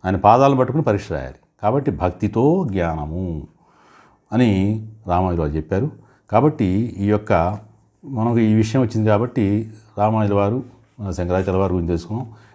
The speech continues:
ఇలా త్రిమతాచార్యుల వారికి కూడా నమస్కారం చేసుకుంటూ, మనం ఈ జ్ఞానం ద్వారా భక్తి, భక్తి ద్వారా జ్ఞానం అనేటువంటి విషయాన్ని మనం తెలుసుకున్నాం. కాబట్టి ఇప్పుడు మనం క్రితంలో చూసిన విధంగా మళ్ళీ మనం,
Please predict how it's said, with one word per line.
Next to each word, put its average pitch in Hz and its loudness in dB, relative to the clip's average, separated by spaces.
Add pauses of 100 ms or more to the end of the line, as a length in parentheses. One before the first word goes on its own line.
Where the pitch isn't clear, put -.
ఇలా 113 4 (100)
త్రిమతాచార్యుల 120 2
వారికి 113 0
కూడా 104 -2
నమస్కారం 104 -2
చేసుకుంటూ, 104 -4 (520)
మనం 113 2 (640)
ఈ 85 -4
జ్ఞానం 101 2
ద్వారా 107 6
భక్తి, 90 -4
భక్తి 87 -4
ద్వారా 98 0 (120)
జ్ఞానం 92 -4
అనేటువంటి 87 -4
విషయాన్ని 92 -4
మనం 87 -4 (460)
తెలుసుకున్నాం. 95 0
కాబట్టి 104 2 (580)
ఇప్పుడు 123 2 (600)
మనం 110 0 (220)
క్రితంలో 143 4 (360)
చూసిన 120 0 (100)
విధంగా 113 2 (1500)
మళ్ళీ 123 6 (180)
మనం, 107 2